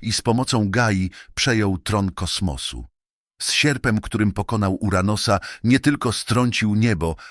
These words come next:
ale także zapoczątkował czas, w którym władza wydawała się absolutna w jego rękach. Kronos, teraz koronowany na króla, przyniósł wszechświatowi stabilność. Tytani pod jego przywództwem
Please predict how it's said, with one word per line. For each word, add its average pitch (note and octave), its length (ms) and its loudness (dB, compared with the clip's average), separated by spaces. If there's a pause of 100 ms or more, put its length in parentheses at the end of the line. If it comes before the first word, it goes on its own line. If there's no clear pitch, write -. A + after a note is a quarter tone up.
(160)
ale A2+ 180 4
także G#2 400 0
zapoczątkował G#2+ 800 -2
czas, A2+ 340 0 (240)
w - 60 -4
którym A2 320 2
władza G2+ 400 2
wydawała G2+ 480 0
się - 220 -2
absolutna G#2+ 640 0
w E2 40 -4
jego F2+ 240 0
rękach. C#2 540 -6 (400)
Kronos, C3+ 460 2 (320)
teraz G#2+ 340 2
koronowany G#2 580 2
na F2 120 0
króla, A2 400 2 (300)
przyniósł A#2 520 0
wszechświatowi G2+ 720 0
stabilność. C2+ 880 -4 (300)
Tytani A#2 500 4
pod F#2+ 180 -2
jego G2+ 220 2
przywództwem G#2 680 0